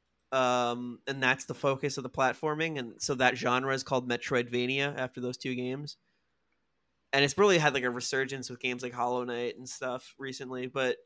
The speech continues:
Metroid Dread is just so good. It's like a platforming horror game almost, because you have these, like, indestructible robots that chase you.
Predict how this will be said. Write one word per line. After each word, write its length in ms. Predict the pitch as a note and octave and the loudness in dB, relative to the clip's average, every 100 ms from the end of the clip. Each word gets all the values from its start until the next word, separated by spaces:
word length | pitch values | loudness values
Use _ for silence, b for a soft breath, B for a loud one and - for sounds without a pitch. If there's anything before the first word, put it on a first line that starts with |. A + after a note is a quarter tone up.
| _ _ _ _ _ _ _ _ _ _ - | _ _ _ _ _ _ _ _ _ _ -4
Metroid 340 | C#3+ D3+ B2+ | -2 0 0
Dread 260 | A#2+ B2 A#2 | 0 -2 -2
is 80 | A#2 | -6
just 220 | B2 - | -4 -2
so 160 | B2+ A#2 | -2 -2
good. 220 | B2 A#2 | -2 0
It's 260 | D3 - | 2 2
like 260 | D#3+ D#3 - _ _ _ _ _ _ _ _ _ | 2 2 -2 _ _ _ _ _ _ _ _ _
a 60 | E3 | -2
platforming 640 | - - F3+ - G3 D#3+ | 0 2 2 2 2 2
horror 400 | C3+ B2+ C3+ D#3+ | 2 6 8 8
game 320 | E3 F#3 F#3+ G3 | 6 4 4 2
almost, 640 | G3+ G#3 A3 A3 - - _ _ _ - _ - _ _ _ D3+ | 4 4 4 2 -4 -16 _ _ _ -20 _ -20 _ _ _ -2
because 260 | D3+ D3+ | 2 4
you 60 | D3+ | 8
have 140 | D#3+ | 6
these, 140 | D#3 C#3+ | 6 4
like, 100 | C3 | 4
indestructible 640 | C#3+ C#3 - C3 D3+ B2+ | 4 2 4 4 4 4
robots 500 | A#2+ A#2 C3 C#3 - | 4 6 8 6 4
that 140 | C3 | -6
chase 340 | - B2+ C3 - | 0 2 2 2
you. 260 | C#3+ D3+ | 2 2